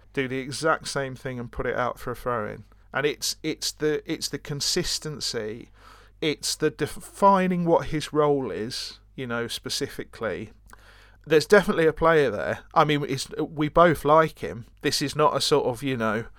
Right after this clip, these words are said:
hoy him out over the summer or anything. He's, he's a really good player. He's a really good prospect. But I don't think he's the Jonathan Hogg replacement anymore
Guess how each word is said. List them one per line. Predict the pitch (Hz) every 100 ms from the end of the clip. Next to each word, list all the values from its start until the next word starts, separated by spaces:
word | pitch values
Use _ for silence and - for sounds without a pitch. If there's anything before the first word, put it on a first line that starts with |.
| - -
hoy | 151 143
him | 127
out | 135 131 101
over | 135 120
the | 117
summer | - 143 127
or | 104
anything. | 104 107 92 113
He's, | - 131 131 120
he's | 135
a | 123
really | 123 147 156 131
good | 127 -
player. | 139 131
He's | 110
a | 110
really | 127 123
good | 107 -
prospect. | - 135 - - 76 - - - - - - - - - -
But | - 151
I | 151
don't | 175 185
think | 156 170
he's | 156 165 -
the | 139
Jonathan | 156 147 143 120
Hogg | 147 143
replacement | 113 117 107 - 90
anymore | 78 101 104 110